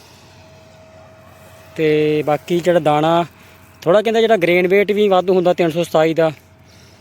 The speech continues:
ਬਾਕੀ ਜਿਹੜਾ ਝਾੜ ਆਪਾਂ ਨੂੰ ਪੂਰਾ ਕੰਡੇ 'ਤੇ ਪ੍ਰੋਪਰ ਪਤਾ ਲੱਗੂਗਾ। ਪਿਛਲੇ ਸਾਲ ਤਾਂ ਤਕਰੀਬਨ ਅਠਾਹਠ ਮਣ ਪਲੱਸ ਆਈ ਸੀ ਪਿਛਲੇ ਸਾਲ। ਕਿਸੇ ਆਪਣੇ ਇੱਕ ਦੋ ਕਿਸਾਨ ਵੀਰ ਨੇ ਲਗਾਇਆ ਸੀ ਤਿੰਨ ਸੌ ਸਤਾਈ, ਇਸ ਵਾਰ ਆਪਣੇ ਜ਼ਿਆਦਾ ਤਿੰਨ ਸੌ ਸਤਾਈ। ਤੇ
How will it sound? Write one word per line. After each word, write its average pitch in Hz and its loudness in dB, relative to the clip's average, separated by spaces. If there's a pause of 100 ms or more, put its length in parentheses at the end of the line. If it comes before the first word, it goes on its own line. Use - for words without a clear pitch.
(440)
ਬਾਕੀ 160 -2
ਜਿਹੜਾ 185 2
ਝਾੜ 160 0
ਆਪਾਂ 175 -2
ਨੂੰ 175 -2
ਪੂਰਾ 170 0
ਕੰਡੇ 156 -2
'ਤੇ 165 -2
ਪ੍ਰੋਪਰ 160 -2
ਪਤਾ 160 0
ਲੱਗੂਗਾ। 156 -2 (540)
ਪਿਛਲੇ 175 0
ਸਾਲ 170 2
ਤਾਂ 175 0
ਤਕਰੀਬਨ 165 -2 (120)
ਅਠਾਹਠ 160 -2
ਮਣ 160 -2
ਪਲੱਸ 156 -4
ਆਈ 151 -2
ਸੀ 190 -6
ਪਿਛਲੇ 170 -4
ਸਾਲ। 160 -2 (1120)
ਕਿਸੇ 185 0 (360)
ਆਪਣੇ 165 -4
ਇੱਕ 165 -4
ਦੋ 175 0
ਕਿਸਾਨ 165 -4
ਵੀਰ 160 -4
ਨੇ 170 0
ਲਗਾਇਆ 147 -2
ਸੀ 170 -6
ਤਿੰਨ 165 -4
ਸੌ 165 -4
ਸਤਾਈ, 165 0
ਇਸ 180 -2
ਵਾਰ 175 2
ਆਪਣੇ 175 0
ਜ਼ਿਆਦਾ 151 0
ਤਿੰਨ 151 -6
ਸੌ 160 -6
ਸਤਾਈ। 151 -4 (1120)
ਤੇ 156 -2